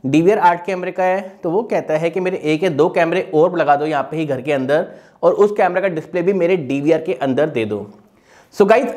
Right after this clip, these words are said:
आज मैं लेके आया हूँ एक आईपी कैमरा, वाईफाई कैमरा कहते हैं इसे। तो basically कोई वायर लगती नहीं है, सिर्फ इसमें पावर केबल जाती है और कोई भी वायर लगती नहीं है। तो इसे कनेक्ट कैसे करते हैं, इसकी तो वीडियो पहले बना चुका हूँ मैं।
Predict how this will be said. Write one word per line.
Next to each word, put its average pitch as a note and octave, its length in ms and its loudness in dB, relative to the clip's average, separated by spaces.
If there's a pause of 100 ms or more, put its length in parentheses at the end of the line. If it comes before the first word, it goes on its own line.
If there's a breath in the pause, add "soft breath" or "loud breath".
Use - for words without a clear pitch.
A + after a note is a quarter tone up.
आज E3 260 4
मैं B3 60 4
लेके F3+ 260 0
आया F#3+ 180 6
हूँ G3 220 0
एक G3 160 -2
आईपी D#3 280 0
कैमरा, E3 720 2
वाईफाई D#3+ 320 0
कैमरा G#3 280 -2
कहते G3+ 240 -4
हैं G3+ 160 -2
इसे। G3+ 220 0 (500 soft breath)
तो D3+ 60 -6
basically F3 260 0
कोई G#3+ 120 4
वायर E3+ 220 4
लगती F3+ 260 -4
नहीं F#3 100 -4
है, G3 80 -4
सिर्फ G3+ 160 -4
इसमें G3 200 -8
पावर E3 280 2
केबल F#3+ 240 -4
जाती F3 280 -2
है F3 440 -4
और F3 120 2
कोई F#3+ 180 2
भी A3 80 2
वायर F3+ 200 2
लगती F3+ 260 -4
नहीं F3 200 -4
है। F#3+ 140 -2 (540 loud breath)
तो C#4 340 0 (220)
इसे F#3 180 2
कनेक्ट G#3+ 340 0
कैसे F#3 220 2
करते G3+ 340 2
हैं, A3 180 -2
इसकी F#3+ 240 0
तो A3+ 100 4
वीडियो F3 200 4
पहले F#3+ 140 0
बना D#3+ 220 2
चुका D#3+ 240 -4
हूँ E3 140 0
मैं। E3+ 260 -2